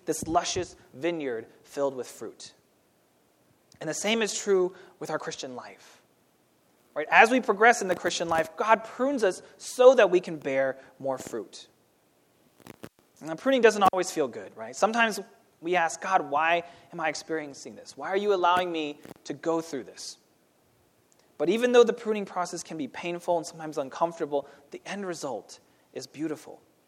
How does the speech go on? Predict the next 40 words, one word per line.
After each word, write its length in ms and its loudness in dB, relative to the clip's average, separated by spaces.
And 80 -12
maybe 180 0
some 220 -2
of, 240 4
some 180 2
of 100 4
us 140 4
might 160 0
be 80 -2
going 280 -2
through 140 0
a 40 4
pruning 360 -4
stage 400 0
in 80 -10
your 100 -2
Christian 360 -10
life 240 -10
right 160 -16
now. 80 -20
Right? 100 -12
Maybe 200 -2
God 220 4
is 120 0
removing 360 0
something 360 2
in 140 -4
your 120 2
life 440 0
and 80 -10
it 80 -6
is 140 -4
painful. 560 -12
Brothers 240 2
and 100 -6
sisters, 320 -6
don't 200 -4
be 100 -6
discouraged 500 -10
by 160 -20